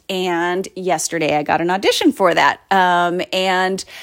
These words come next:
so I got off work, uh, looking like a crazy person because I had been in a skull cap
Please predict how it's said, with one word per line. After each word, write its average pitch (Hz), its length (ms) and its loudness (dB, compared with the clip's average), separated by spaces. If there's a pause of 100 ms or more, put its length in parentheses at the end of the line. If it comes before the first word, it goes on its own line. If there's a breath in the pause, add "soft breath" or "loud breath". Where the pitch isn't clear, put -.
(100)
so 226 280 4
I 202 120 4
got 208 200 4
off 180 180 2
work, 247 640 0
uh, 180 280 2
looking 202 440 -4
like 175 340 0
a 190 80 -4
crazy 247 460 0
person 185 360 -2
because 196 220 -4
I 180 80 4
had 175 120 2
been 190 120 0
in 175 100 -2
a 156 60 -2
skull 208 320 0
cap 180 320 2